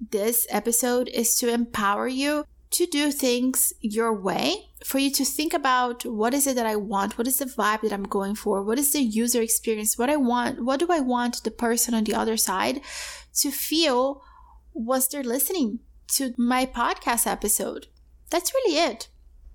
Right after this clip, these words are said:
For as long as you sit here and you're looking left and you're looking right and you're trying to figure out, "Okay, this person does this and this person does that and they post on this day at this time," and you're just, like, observing everybody's strategy,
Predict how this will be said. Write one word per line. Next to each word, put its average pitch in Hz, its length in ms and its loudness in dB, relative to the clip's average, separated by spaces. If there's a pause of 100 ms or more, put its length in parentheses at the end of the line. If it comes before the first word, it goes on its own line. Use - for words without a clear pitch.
(460)
For 277 180 2
as 269 160 2
long 311 180 2
as 453 140 2
you 381 80 2
sit 262 280 2
here 208 360 0
and 220 580 -2
you're 240 280 0
looking 254 320 0
left 233 280 0
and 214 120 -4
you're 208 80 -2
looking 233 340 0
right 214 260 2
and 208 120 -4
you're 208 100 0
trying 220 300 0
to 240 100 -6
figure 220 340 -2
out, 202 240 2
"Okay, 196 200 -4
this 247 240 -2
person 254 320 0
does 233 180 0
this 202 300 0
and 180 120 -4
this 254 160 -2
person 247 300 -4
does 220 200 0
that 196 240 2
and 233 200 -4 (360)
they 269 120 2
post 285 300 0
on 220 100 -6
this 277 220 0
day 202 200 0
at 214 140 -4
this 277 160 2
time," 208 380 -2
and 214 100 2
you're 208 80 2
just, 247 400 0
like, 220 260 -6
observing 214 520 0
everybody's 196 340 0
strategy, 202 580 0